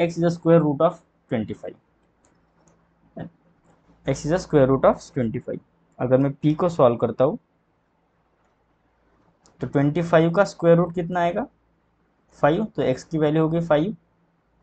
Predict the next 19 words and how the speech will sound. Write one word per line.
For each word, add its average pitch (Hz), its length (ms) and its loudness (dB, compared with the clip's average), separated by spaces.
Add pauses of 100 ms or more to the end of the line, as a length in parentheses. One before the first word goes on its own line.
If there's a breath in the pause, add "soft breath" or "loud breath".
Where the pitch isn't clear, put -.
(1200 soft breath)
S, 143 220 4 (240)
Y, 170 180 8 (580)
set 170 340 0
Y 170 220 6
is 147 100 2
a 151 80 2
set 156 220 0
of 170 200 2
all 170 240 8
y 131 180 6
such 156 240 -4
that 147 200 2
y 147 240 4
is 165 100 0
a - 100 -2 (120)
integers 160 600 0 (540)
between 147 340 0
minus 147 400 0
five 143 260 2